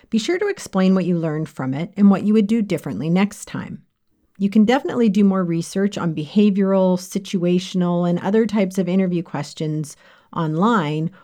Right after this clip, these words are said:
or you could dust off your textbook if you kept it and check in there. You also want to make sure that you have answers to common interview questions, such as,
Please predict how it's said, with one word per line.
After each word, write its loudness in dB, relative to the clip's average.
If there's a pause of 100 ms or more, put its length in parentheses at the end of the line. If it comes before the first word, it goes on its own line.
(180)
or 2
you 2
could 0
dust -4
off 0
your -2
textbook -4
if -4
you -2
kept -6
it 0
and 4
check 0
in 2
there. -6 (600)
You 4
also 2
want 4
to 2
make 0
sure 0
that 0
you 4
have 4
answers 2
to -4
common 2
interview 0
questions, -8
such -4
as, 4